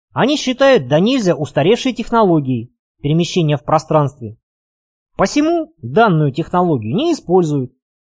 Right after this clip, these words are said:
Мы ведь уже два с половиной столетия не летаем в космос на старинных ракетных движках, так? Вот то-то и оно. Устаревший. Устаревший для кого? Убежден,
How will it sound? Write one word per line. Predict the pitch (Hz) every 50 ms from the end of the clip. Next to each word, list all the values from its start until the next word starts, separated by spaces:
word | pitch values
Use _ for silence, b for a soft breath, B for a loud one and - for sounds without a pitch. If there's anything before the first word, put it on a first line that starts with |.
| _ _ _ _ _ _ _ _ _ _ _ _ _
Мы | - 110 139 170 185
ведь | 208 208
уже | 233 208 214 254 208
два | 175 190 254 262
с | -
половиной | - 226 214 233 247 247 233 226
столетия | - - 196 208 247 285 277 - 208
не | 190 202
летаем | 208 220 - 277 262 240
в | 208 -
космос | - 240 - - 202 170 -
на | - 185
старинных | 160 - 190 208 233 220 196 185 -
ракетных | - 180 208 202 - 220 151 - - 170 151 147
движках, | 170 190 220 - - - 131 - - _ _ _
так? | - 185 240 294 294 _ _ _ _ _ _ _ _ _ _ _ _ _ _ _ _ _ _ _ _ _ _ _ _ _ _ _ _ _ _ _
Вот | _ 92 87 92 113 151 165 - -
то-то | - 202 269 294 - 277
и | 269
оно. | 269 277 277 269 233 185 180 175 143 123 120 - _ _ _ _ _ _ _ _ _ _ _ _ _ _
Устаревший. | - 151 190 - - 247 269 285 269 185 135 - - - 92 - _ _ _ _ _ _ _ _ _ _ _ _ _ _ _ _ _ _ _
Устаревший | - 147 156 - - 196 214 254 277 262 - - 247 254
для | 190 127 147 208 233
кого? | 233 269 277 269 247 247 190 - - - _ _ _ _ _ _ _ _ _ _ _ _ _ _ _ _ _ _ _ _ _ _ _ _ _
Убежден, | - 107 120 127 151 202 214 214 220 247 262 226 123 87 -